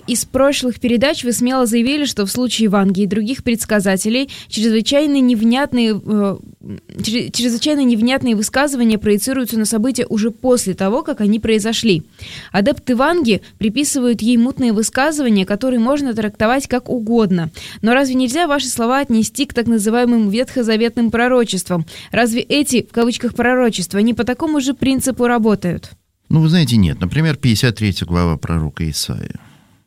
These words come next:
Speaker 2: Вот, э, ее невозможно отнести к, а, чему-то такому смутному и невнятному, что можно потом приложить к событию после того, как оно свершилось. На самом деле,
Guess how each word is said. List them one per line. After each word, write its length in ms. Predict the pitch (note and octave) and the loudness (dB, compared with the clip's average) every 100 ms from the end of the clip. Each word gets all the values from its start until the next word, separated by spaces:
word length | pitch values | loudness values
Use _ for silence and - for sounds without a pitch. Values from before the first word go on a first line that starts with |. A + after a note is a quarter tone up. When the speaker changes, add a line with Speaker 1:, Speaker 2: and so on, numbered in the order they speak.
| _ _ _ _ | _ _ _ _
Speaker 2:
Вот, 380 | - C#2 C#2+ D2 - | -12 -6 -6 -6 -10
э, 220 | - C2+ B1+ | -10 -6 -6
ее 300 | C#2+ D2 A2 | -4 0 2
невозможно 720 | A#2 F#2 D#2 D2 F2+ F2+ F#2 | 4 2 0 0 0 0 0
отнести 720 | E2 C2 C#2 - - E2 E2 | -2 -2 -4 -6 -4 -2 -2
к, 420 | - D2+ D2 D2+ - - - _ _ _ - | -4 -4 -2 -4 -6 -16 -20 _ _ _ -10
а, 500 | A#2+ - C2+ C2+ - | -6 -4 -2 -2 -4
чему-то 400 | - F2 E2+ E3 | 0 0 0 -2
такому 340 | F2+ F2+ F2 | -2 0 0
смутному 480 | E2 G#2 G2 F2+ F2+ | 0 0 0 0 2
и 60 | F2+ | 2
невнятному, 600 | F#2+ G#2 C3 B2+ F#2 E2 | 2 0 0 0 0 -2
что 160 | - | -2
можно 360 | F2 F#2+ F#2 F2+ | 0 0 0 -2
потом 440 | D2 C#2+ F2 F2+ F2+ - - _ | -4 -4 -2 -2 -4 -16 -20 _
приложить 460 | - F2 E2 G2 E2 | -2 0 0 -2 -4
к 40 | |
событию 520 | - E2+ E2 E2+ E2 | -4 -2 -2 -2 -4
после 300 | C#2+ D#2+ - | -4 -6 -6
того, 200 | D2+ E2 | -4 -4
как 120 | D2+ E2+ | -2 0
оно 180 | E2 | 0
свершилось. 720 | D#2 F#2+ G2 - D2+ - - - _ _ _ _ _ _ _ - | -2 -4 -4 -4 -8 -8 -14 -16 _ _ _ _ _ _ _ -4
На 120 | F#2+ | 0
самом 380 | B2 A#2+ A2+ G2+ | 4 4 4 2
деле, 500 | G#2+ D3 C#3 B2 | 0 0 0 0